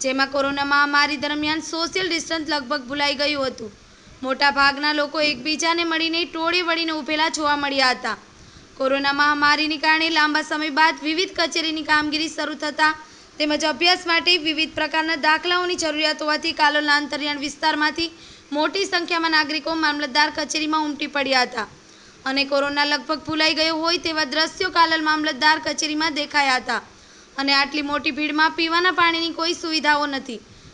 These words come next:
મોટી ભીડ વચ્ચે ભર ઉનાળે માત્ર એક પંખો, તે પણ બંધ જોવા મળ્યો હતો.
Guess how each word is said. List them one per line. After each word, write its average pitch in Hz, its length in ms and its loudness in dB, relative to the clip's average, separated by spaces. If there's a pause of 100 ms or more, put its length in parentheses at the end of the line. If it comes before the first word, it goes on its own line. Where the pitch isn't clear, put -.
(140)
મોટી 277 280 0
ભીડ 294 220 -4
વચ્ચે 294 340 0
ભર 302 180 0
ઉનાળે 311 360 2 (100)
માત્ર 320 320 2
એક 359 240 0
પંખો, 320 300 0 (100)
તે 330 140 -4
પણ 311 180 -4
બંધ 320 380 0
જોવા 294 180 2
મળ્યો 277 320 0
હતો. 240 220 -4